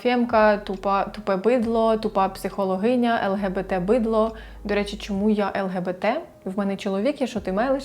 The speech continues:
як то кажуть. Але окей. Я беру до уваги тут ситуації, коли мене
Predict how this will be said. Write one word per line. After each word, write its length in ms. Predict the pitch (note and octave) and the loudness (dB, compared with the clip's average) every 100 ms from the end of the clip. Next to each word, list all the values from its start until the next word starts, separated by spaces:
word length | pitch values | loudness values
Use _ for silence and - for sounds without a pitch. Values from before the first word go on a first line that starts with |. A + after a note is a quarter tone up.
| - | -6
як 140 | A#3+ | -6
то 100 | A3+ | -6
кажуть. 400 | A3 A3 G#3+ - - - - - | 0 0 0 -8 -16 -16 -16 0
Але 280 | G#3+ A#3 C4 | 2 4 2
окей. 400 | A#3 A3 G3+ G#3+ - - - | 0 -2 -8 -8 -14 -20 -12
Я 260 | G#3 C4 D#4 | 4 6 6
беру 280 | A3 A3 B3+ | 6 4 4
до 160 | G#3+ | 4
уваги 360 | A3 G#3 B3+ A#3+ | 4 6 4 4
тут 280 | A#3 G#3+ - | 0 -4 -4
ситуації, 580 | - A3 B3+ B3 A3 | 0 4 4 2 0
коли 400 | A3 G#3 G3 A3 | 0 0 2 4
мене 580 | A3 G3+ G3+ A3 A3 G#3+ | 4 2 2 4 4 4